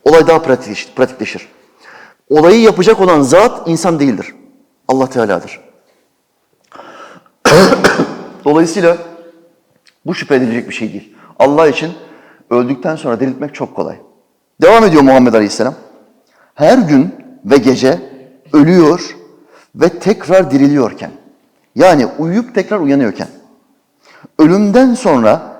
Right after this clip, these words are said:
tekrar dirilmeyi ve haşrı inkar edene şaşarım." Ölümden sonra nasıl tekrar dirilme olacak hocam ya? Ya arkadaşım,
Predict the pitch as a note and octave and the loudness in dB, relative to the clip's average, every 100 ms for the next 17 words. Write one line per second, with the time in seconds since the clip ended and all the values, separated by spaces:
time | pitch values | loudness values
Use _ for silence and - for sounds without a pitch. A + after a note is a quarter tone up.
0 | - - F3+ - E3+ D#3+ A2+ C3+ C#3+ B2+ | -20 -6 -6 -4 0 0 0 0 2 2
1 | A#2+ A#2 F#3 - - - _ - D#3 D#3+ | 2 0 -2 -6 -20 -20 _ -2 0 0
2 | D3 C#3 - D3+ F#2 - - _ - D#3 | 0 -2 -2 -2 -2 -6 -20 _ -10 -6
3 | C#3+ E3+ F#3 A#2+ A#2+ C#3 - - _ _ | -6 -4 -4 -2 -6 -8 -14 -20 _ _
4 | - A#2 G#2+ F2+ - _ _ _ G#2+ A2 | -10 -8 -8 -10 -20 _ _ _ -12 -10
5 | A2+ B2 A#2 B2 - B2 G2+ G#2+ G2 G#2 | -8 -10 -12 -14 -14 -16 -12 -10 -8 -8
6 | G2 G2 F2+ G2 F#2+ G#2 F#2+ G#2 _ _ | -8 -10 -12 -16 -16 -16 -16 -18 _ _
7 | _ - A#2+ G#2 B2+ F3 - | _ -8 -4 -4 -6 -14 -16